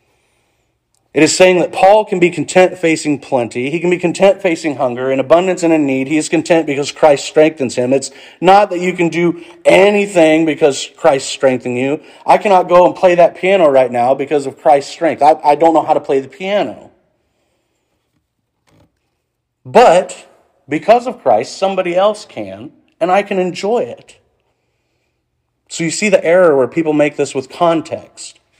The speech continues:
Now the preacher writes, "When goods increase, they increase who eat them, and what advantage has their owner but to see them with his eyes?"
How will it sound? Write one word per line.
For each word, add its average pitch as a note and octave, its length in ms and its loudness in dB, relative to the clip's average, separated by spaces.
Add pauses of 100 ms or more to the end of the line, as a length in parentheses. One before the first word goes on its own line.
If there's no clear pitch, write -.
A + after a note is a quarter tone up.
(2500)
Now E3 60 2
the E3+ 100 2
preacher G#3+ 360 0
writes, A#2+ 680 0 (640)
"When D#3+ 240 4
goods A#3 280 4
increase, D#3+ 640 -2
they E3+ 160 4
increase F#3+ 460 -2
who F3+ 160 -2
eat A#3 300 -2
them, A2 280 2
and D#3+ 160 2
what A3 240 4 (240)
advantage F#3 720 0
has E3+ 240 4
their D#3 200 4
owner C#3 320 2
but C3 220 -2
to B2 100 -10
see E3+ 360 -6
them C#3+ 320 2
with A#2 180 -2
his A#2+ 220 -4
eyes?" A2 600 -2